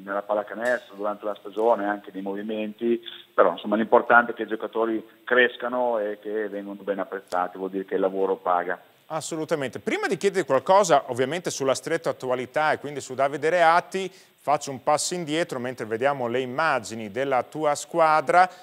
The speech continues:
Speaker 2: Sta facendo un bel campionato Tortona, con tanto anche rammarico, perché non solo il derby con Casale Monferrato è sfumato per un canestro di Tomasini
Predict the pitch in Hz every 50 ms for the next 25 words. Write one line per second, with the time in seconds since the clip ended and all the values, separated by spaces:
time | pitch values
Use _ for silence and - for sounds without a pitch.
0 | - _ _ _ - - 190 185 190 202 - 165 143 127 123 127 131 190 233 240
1 | - 175 151 - 147 143 131 123 107 101 - 117 - 143 143 143 - 160 147 147
2 | 156 175 190 196 185 - 170 156 156 147 - 214 214 247 254 226 - 180 170 165
3 | 185 208 214 - - 180 165 175 185 185 180 180 180 190 196 208 - 226 208 214
4 | 196 - - 165 143 135 131 - - 117 120 131 156 160 156 147 - - 220 226
5 | 220 180 131 120 117 113 107 131 135 135 139 - 110 127 117 - - 135 143 135
6 | - 117 104 123 131 131 123 120 113 - - 110 110 135 147 147 - - 110 113
7 | 123 - - - - - - 120 120 123 135 147 143 - - - - - 117 120
8 | 127 113 - 113 117 131 143 139 - - 110 107 107 117 - 123 113 110 107 -
9 | 131 135 135 131 120 110